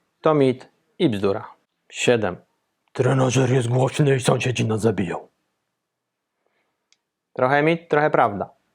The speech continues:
To znaczy nowy, sprawny trenażer, ście-, szczególnie z modeli Direct Drive, czyli takich, gdzie wyjmujemy z roweru tylne koło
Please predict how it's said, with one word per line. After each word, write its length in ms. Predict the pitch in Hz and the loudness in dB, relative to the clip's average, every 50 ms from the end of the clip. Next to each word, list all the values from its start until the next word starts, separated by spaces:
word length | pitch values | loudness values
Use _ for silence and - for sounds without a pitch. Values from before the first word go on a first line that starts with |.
| _ _ - | _ _ -4
To 80 | 127 | 0
znaczy 480 | 123 127 123 117 113 - 107 101 - - _ _ - | 2 2 2 0 0 -2 -4 -4 -6 -8 _ _ -4
nowy, 420 | 135 151 170 180 180 175 175 175 170 | 2 2 2 4 4 2 2 0 0
sprawny 480 | - - - - 147 147 147 147 139 123 | -6 -10 -2 0 2 2 2 2 0 0
trenażer, 540 | 120 123 120 120 123 123 123 131 131 127 - - | 0 0 0 2 2 2 2 2 2 2 0 -4
ście-, 320 | - - - - - - - | -10 -10 -6 -6 -6 -6 -8
szczególnie 640 | - - - - 139 123 127 139 143 143 135 123 123 - 127 120 | -12 -10 -4 -2 0 2 2 2 2 2 2 2 0 0 -2 -2
z 460 | 120 113 - 131 127 123 123 117 117 | -4 -2 0 2 2 4 4 2 2
modeli 460 | 120 120 120 123 123 120 123 123 120 - - - - - _ - | 0 2 2 2 2 2 0 -4 -6 -8 -20 -20 -20 -20 _ -4
Direct 460 | 123 131 135 139 131 117 120 113 113 113 | 0 2 4 4 4 2 0 -4 -4 -2
Drive, 480 | 117 123 123 127 120 117 113 - - _ _ - - _ | 2 2 4 4 4 2 -2 -4 -10 _ _ -20 -20 _
czyli 240 | - - 135 113 110 | -10 -6 -6 -4 -2
takich, 320 | - 131 135 131 147 131 120 | 0 -2 0 0 0 0 0
gdzie 240 | 117 110 117 113 | 0 0 0 0
wyjmujemy 460 | 113 120 117 113 120 120 127 151 151 135 | 2 2 0 2 2 2 2 2 2 2
z 40 | |
roweru 340 | 127 127 120 117 117 110 110 | 2 2 2 2 2 2 0
tylne 300 | 107 - 113 110 107 107 | 0 0 0 0 0 0
koło 440 | - 107 107 107 107 120 131 - - | 2 2 2 2 2 0 0 -4 -10